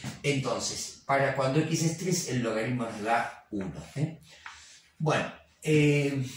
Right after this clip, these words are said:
si yo sigo haciendo una tabla de valores, esto va a ser muy complicado, porque hay que irse hasta veintitrés,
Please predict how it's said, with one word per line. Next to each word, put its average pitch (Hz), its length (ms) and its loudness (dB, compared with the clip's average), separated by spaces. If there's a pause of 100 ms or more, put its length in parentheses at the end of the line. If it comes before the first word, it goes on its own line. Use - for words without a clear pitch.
(1500)
si - 200 0
yo 220 140 4
sigo 196 280 2
haciendo 156 280 2
una 135 160 2
tabla 135 200 4
de 117 60 4
valores, 139 480 2
esto 143 240 0
va 123 80 0
a 120 40 -2
ser 123 160 -2
muy 120 160 -6
complicado, 117 600 0
porque 113 220 -6
hay 123 140 0
que 131 80 -2
irse 127 240 0
hasta 107 300 -2
veintitrés, 151 920 -2